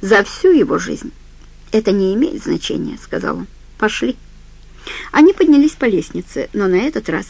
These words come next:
дверь в кухню оказалась закрыта. Она посмотрела на него, и Ларри пожал плечами. «Отступать уже поздно, так ведь?» Она кивнула.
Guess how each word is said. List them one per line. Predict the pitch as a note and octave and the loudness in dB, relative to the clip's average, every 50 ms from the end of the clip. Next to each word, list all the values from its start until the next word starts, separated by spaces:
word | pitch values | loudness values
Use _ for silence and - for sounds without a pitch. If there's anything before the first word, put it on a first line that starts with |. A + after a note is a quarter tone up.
| - - | -12 -10
дверь | - F#3 F#3+ G3 F#3+ F#3 | -8 0 2 2 2 2
в | - | 0
кухню | - - C4+ C4+ - C#4+ C#4+ - - | -4 -6 -4 0 2 2 2 2 0
оказалась | G3 F#3+ - D4+ - - - - G#3 G#3 | -4 -4 -4 -4 -4 -4 -4 -4 -4 -4
закрыта. | A3 F#3+ - - - - - - - - - - - - - - - - - - - - | -6 -6 -6 -6 -8 -10 -10 -12 -18 -20 -20 -20 -20 -20 -20 -20 -20 -20 -18 -18 -16 -6
Она | - - A#3 A3+ A3+ | 0 2 2 4 2
посмотрела | A3+ A3+ A3 - G#3 G#3+ A3 - G#3+ - - | 0 -2 -4 -2 -4 -4 -4 -4 -4 -4 -2
на | E3+ F3 | 0 0
него, | E3+ F3+ F3 E3+ F3 - - - - | 0 0 0 0 -2 -6 -8 -2 2
и | G#3 | 2
Ларри | A3 A#3 D4+ E4+ B3+ | 4 4 2 0 -2
пожал | - - C#3+ E3 - E2+ F#2+ | -4 -4 -6 -4 -4 -6 -6
плечами. | - - - - - - - - - - - - - - - - | -8 -10 -10 -8 -8 -10 -10 -12 -14 -16 -18 -20 -20 -16 -8 -8
«Отступать | G#3 G#3+ - - G3+ F#3+ - A3+ A3+ - | -8 -6 -6 -8 -6 -4 -4 -4 -2 -2
уже | A3 G#3+ A3+ A3 | -2 -2 -2 -4
поздно, | - C#4 B3+ A#3 - - F#3 - - - - - | -4 -4 -6 -4 -6 -10 -12 -14 -18 -20 -8 -6
так | D4 D#4+ - - | -6 -6 -6 -10
ведь?» | - - - - - - - - - | -14 -16 -16 -20 -20 -20 -20 -14 -8
Она | - G3+ A3+ C#4+ | -4 -2 -2 -2
кивнула. | D4+ - - - - - - - | -2 -4 -6 -8 -8 -8 -8 -12